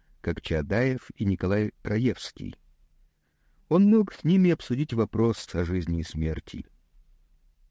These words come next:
Теперь ему пришлось обратиться к школьному соученику, внутренне совершенно чуждому.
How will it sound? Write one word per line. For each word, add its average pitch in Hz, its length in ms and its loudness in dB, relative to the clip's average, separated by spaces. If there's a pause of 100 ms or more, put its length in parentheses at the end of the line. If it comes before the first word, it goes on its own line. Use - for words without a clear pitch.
(140)
Теперь 123 320 0
ему 131 220 0
пришлось 117 420 -2
обратиться 92 640 -4
к - 80 -12
школьному 117 560 0
соученику, 98 800 -6 (720)
внутренне 170 640 2
совершенно 143 640 -4
чуждому. - 560 -4